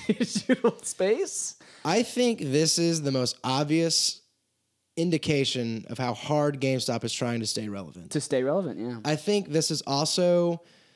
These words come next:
Speaker 2: this is like the cry out for help, in my opinion, because when, we can even talk about Xbox, for example, when they
Speaker 1: Okay.
Speaker 2: kinda had this online only digital marketplace idea,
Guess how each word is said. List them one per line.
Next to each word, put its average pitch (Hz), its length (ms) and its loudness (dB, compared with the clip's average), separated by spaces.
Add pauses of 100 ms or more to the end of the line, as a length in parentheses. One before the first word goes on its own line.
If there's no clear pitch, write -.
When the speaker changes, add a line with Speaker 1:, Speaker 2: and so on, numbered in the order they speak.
(800)
Speaker 2:
this 160 160 0
is 254 80 0
like 240 160 0
the 147 60 0
cry 147 300 0
out - 180 -4
for 143 100 0
help, 160 320 0
in 123 60 -4
my 110 140 -2
opinion, 101 480 -10 (540)
because 160 640 0 (640)
when, 156 580 0 (560)
we 214 80 -6
can 185 160 -2
even 151 140 0
talk 143 180 -2
about 131 140 -4
Xbox, 120 480 -6
for 113 100 -6
example, 104 480 -8
when 123 140 -4
they 135 140 4
Speaker 1:
Okay. 117 80 2
Speaker 2:
kinda 143 180 0
had 143 280 0
this 131 320 -2
online 139 420 0
only 127 360 -2
digital 123 680 0
marketplace 120 680 -2
idea, 110 680 -2